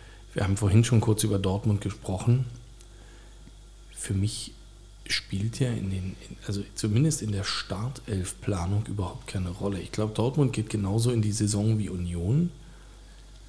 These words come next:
mit fünfunddreißig Spielern, weil sie wissen, sie spielen bis Weihnachten jede Woche zweimal. Da kannst du jeden brauchen, wenn sich irgendwo mal einer wehtut und noch ein zweiter.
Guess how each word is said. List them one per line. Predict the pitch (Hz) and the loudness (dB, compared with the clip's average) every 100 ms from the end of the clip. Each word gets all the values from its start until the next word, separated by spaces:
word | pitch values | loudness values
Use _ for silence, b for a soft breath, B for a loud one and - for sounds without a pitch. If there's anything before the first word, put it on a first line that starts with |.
| - | -6
mit | 107 | -4
fünfunddreißig | - 117 113 101 95 95 - 92 | 2 4 4 4 0 -2 -2 -6
Spielern, | - 104 127 143 123 | -4 0 4 4 4
weil | 101 | 2
sie | 101 | 0
wissen, | 104 113 120 | 2 2 4
sie | 107 | 2
spielen | - 117 107 | 0 0 0
bis | 101 - | 0 -2
Weihnachten | 98 104 107 - 104 98 | -2 0 -2 -4 -4 -2
jede | 101 101 98 | -2 -4 -6
Woche | 95 101 | -8 -8
zweimal. | - - 92 87 85 92 156 - - - - - - - - - - - - B B | -10 -10 -8 -8 -6 -4 -4 -4 -16 -20 -20 -20 -20 -20 -20 -20 -20 -20 -20 B B
Da | - | -12
kannst | - 110 104 - | -4 -4 -4 -4
du | |
jeden | 95 98 92 | -2 -2 -2
brauchen, | 95 98 104 - 180 190 | -2 -2 -2 0 0 0
wenn | - | -2
sich | 110 104 | -2 -4
irgendwo | - 104 107 | -4 -2 -2
mal | 107 101 | -2 -2
einer | 95 95 92 | -2 -2 -2
wehtut | 107 113 156 | -4 -2 -4
und | 120 | -2
noch | 104 101 | -2 -2
ein | |
zweiter. | 95 - 95 98 165 | -4 -6 -6 -2 -2